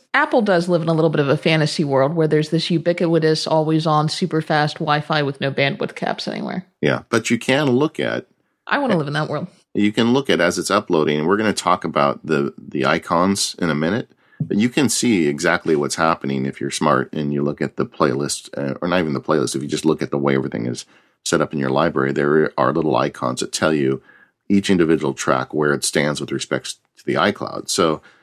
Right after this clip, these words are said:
Speaker 2: you can sort by that, and you can even use it in smart playlists. So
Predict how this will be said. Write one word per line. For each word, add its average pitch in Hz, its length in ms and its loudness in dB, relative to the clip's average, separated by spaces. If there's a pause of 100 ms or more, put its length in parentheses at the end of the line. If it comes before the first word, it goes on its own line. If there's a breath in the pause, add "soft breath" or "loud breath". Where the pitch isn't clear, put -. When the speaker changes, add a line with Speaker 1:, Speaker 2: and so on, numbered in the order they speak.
(160 soft breath)
Speaker 2:
you 92 100 0
can 80 160 -2
sort 107 380 2
by 67 160 2
that, 64 320 -2 (100)
and 76 300 -2
you 82 80 0
can 92 80 2
even 85 240 4
use 78 120 -2
it 58 40 -6
in - 80 -4
smart - 280 0
playlists. 80 360 2
So 78 400 2